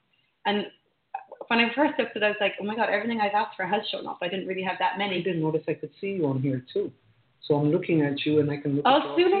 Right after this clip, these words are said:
Speaker 2: here
Speaker 1: here.
Speaker 2: and people can see it.
Speaker 1: <laughs>
Speaker 2: <laughs>
Speaker 1: And
Speaker 2: So,
Speaker 1: Jennifer.
Speaker 2: yes, and Jennifer, this is a lot of fun and we can totally get off, totally off the
Speaker 1: And
Speaker 2: topic.
Speaker 1: if anybody wants to call us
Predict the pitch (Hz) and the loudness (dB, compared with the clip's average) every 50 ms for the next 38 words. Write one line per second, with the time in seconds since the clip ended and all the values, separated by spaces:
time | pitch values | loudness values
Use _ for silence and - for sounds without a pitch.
0 | - 339 - 311 302 - 175 175 - - - 165 156 - 247 220 185 175 165 - | 2 0 -2 -2 -2 -2 -2 -4 -8 -12 -12 -12 -10 -10 -10 -8 -8 -8 -8 -4
1 | 220 254 262 - - 220 196 196 214 233 247 247 254 - - - - - 233 - | -2 -2 -2 -2 -4 -8 -8 -2 0 0 0 0 -2 -6 -10 -12 -6 -6 -6 -6
2 | - - 262 262 - - 277 277 - - - - - - - - - - - - | -4 -4 -6 -6 -4 -6 -6 -6 -6 -8 -10 -10 -10 -10 -14 -20 -20 -20 -20 -20
3 | - - - - 254 262 233 233 240 262 262 269 262 233 214 220 214 214 226 262 | -20 -14 0 2 4 6 6 6 4 4 2 2 2 2 2 2 2 2 0 -2
4 | - - - _ - 190 190 190 - 208 208 208 202 196 - 175 160 151 165 175 | -6 -10 -14 _ -16 -14 -14 -8 -6 -6 -6 -6 -8 -10 -10 -10 -10 -10 -10 -12
5 | 175 - _ _ _ _ _ _ _ - 254 254 262 285 - 240 208 196 190 190 | -14 -16 _ _ _ _ _ _ _ -10 -8 -8 -8 -6 -4 -2 -2 -2 0 -2
6 | 196 196 - - 233 233 220 202 185 - - 180 185 190 214 - - 214 202 - | -2 -4 -2 0 2 2 2 0 -2 -6 -8 -8 -6 -6 -6 -6 -6 -8 -8 -8
7 | - 190 208 196 196 196 196 175 165 180 175 175 170 170 170 - - - _ _ | -6 -4 -4 -4 -2 -4 -4 -4 -2 -2 -2 -2 -2 -4 -6 -8 -14 -20 _ _
8 | _ _ _ _ _ _ _ - - 262 262 226 220 214 196 175 160 151 151 151 | _ _ _ _ _ _ _ 0 4 4 4 4 2 0 0 0 0 -2 -2 -4
9 | - - 151 - - 220 233 226 226 226 240 240 254 254 247 233 220 214 208 208 | -8 -10 -10 -2 0 4 4 4 6 6 6 6 6 4 4 4 4 4 2 2
10 | 214 214 208 - 214 202 - - 220 208 202 208 208 | 0 -4 -6 -6 -8 -10 -2 0 2 2 2 2 -2